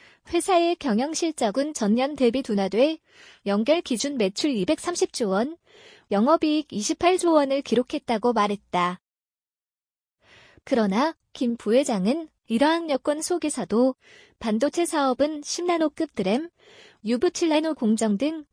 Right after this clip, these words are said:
초격차 기술 혁신을 지속하고 시이 부문은 큘레드 팔케이 티비, 세로 티비, 비스포크 냉장고 등의 제품으로 고객의 라이프스타일 혁신을 주도하고 있으며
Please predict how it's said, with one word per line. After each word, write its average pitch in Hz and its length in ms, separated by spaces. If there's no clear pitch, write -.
초격차 339 560
기술 285 340
혁신을 285 440
지속하고 247 720
시이 359 280
부문은 302 440
큘레드 349 480
팔케이 339 420
티비, 262 460
세로 381 300
티비, 269 460
비스포크 330 540
냉장고 285 520
등의 254 300
제품으로 247 680
고객의 277 460
라이프스타일 311 840
혁신을 311 460
주도하고 254 480
있으며 233 560